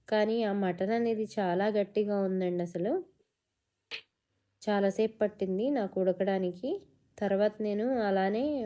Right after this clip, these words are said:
ఉడికించి, ఉడికించి కుక్కర్లో పెట్టేశాను. కుక్కర్లో పెట్టేంత వరకు ఈ మటన్ నా మాట వినలేదండి అసలు. ఒక పక్కనేమో టైమ్ అయిపోతుంది. ఫస్ట్ ఆ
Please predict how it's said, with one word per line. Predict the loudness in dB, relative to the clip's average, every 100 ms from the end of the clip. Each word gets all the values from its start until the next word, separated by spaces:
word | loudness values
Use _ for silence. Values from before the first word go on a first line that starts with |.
| 0
ఉడికించి, | 0 0 -4 -2 -2
ఉడికించి | -2 -2 -4 -4 -4 -6 -8 -20 _ _ _ -20 -18 -12
కుక్కర్లో | 0 2 4 2
పెట్టేశాను. | 0 0 -2 -2 -2 -2 -4 -8 _ -14
కుక్కర్లో | -12 -2 0 0 0
పెట్టేంత | 0 2 0 0 0
వరకు | 0 -2 -2 0
ఈ | 0
మటన్ | 0 -2 -2
నా | 0 0
మాట | 0 0 0
వినలేదండి | 0 2 2 2 2 0
అసలు. | -4 -4 -6 -6 -12 _ _ _ _ _ _ _ _ _ _ _ _ _ _ _ _ _ _ _ _ _ _ _ -4
ఒక | 0 0
పక్కనేమో | 0 0 0 0 0
టైమ్ | 2 2 2
అయిపోతుంది. | 2 0 0 -2 -2 -2 -8 _ _ _ 0
ఫస్ట్ | 0 2
ఆ | 2